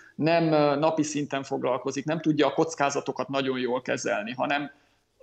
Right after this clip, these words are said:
befektet valamibe, részvényekbe, részvényalapba, bármilyen befektetési alapba, hosszú távra,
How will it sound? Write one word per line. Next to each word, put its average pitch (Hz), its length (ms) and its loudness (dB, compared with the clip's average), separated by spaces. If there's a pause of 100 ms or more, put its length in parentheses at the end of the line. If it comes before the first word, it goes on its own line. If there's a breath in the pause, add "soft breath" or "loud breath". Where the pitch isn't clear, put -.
(200)
befektet 196 560 0
valamibe, 147 600 4
részvényekbe, 143 640 -4
részvényalapba, 131 1080 -2
bármilyen 123 360 0
befektetési 131 640 -8
alapba, 131 320 0
hosszú 139 400 -2
távra, 156 520 0